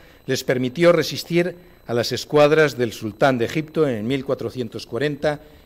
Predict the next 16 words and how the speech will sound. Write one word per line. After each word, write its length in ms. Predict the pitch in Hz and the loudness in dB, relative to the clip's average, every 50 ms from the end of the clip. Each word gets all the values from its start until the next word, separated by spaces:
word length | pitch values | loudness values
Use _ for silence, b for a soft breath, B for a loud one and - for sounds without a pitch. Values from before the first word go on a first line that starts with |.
| B B | B B
y 100 | 120 127 | -6 -4
mil 220 | 143 156 160 151 | -4 -4 -4 -4
cuatrocientos 680 | - 147 123 123 123 - - 135 120 107 - 120 - | -4 -4 -4 -4 -6 -6 -6 -8 -8 -6 -6 -10 -10
cuarenta 320 | - - 120 117 113 110 135 | -8 -8 -8 -8 -6 -6 -8
y 60 | 123 | -4
cuatro, 380 | - 160 151 - - 98 90 b b b b b b b | -2 -2 -2 -2 -4 -10 -12 b b b b b b b
así 260 | 123 127 - 175 170 | -8 -6 -6 -6 -6
como 480 | 170 - 180 165 156 143 135 131 131 - - | -4 -4 -4 -2 -2 -2 -2 -2 -4 -6 -10
a 100 | - 117 | -8 -8
las 180 | 110 101 - - | -6 -6 -8 -10
expediciones 580 | 110 - - 113 107 98 - 143 - 139 127 - | -10 -10 -8 -10 -10 -8 -6 -6 -6 -6 -6 -6
turcas 560 | - 165 160 156 160 - 165 165 151 120 107 | -6 -6 -6 -6 -4 -2 -2 -2 -2 -4 -8
del 220 | 113 110 98 87 | -10 -10 -10 -12
setenta 340 | - - - - 104 90 92 | -14 -16 -14 -14 -14 -12 -8
y 60 | 104 | -6
nueve, 360 | 113 131 147 147 147 151 147 | -4 -2 0 0 0 0 -2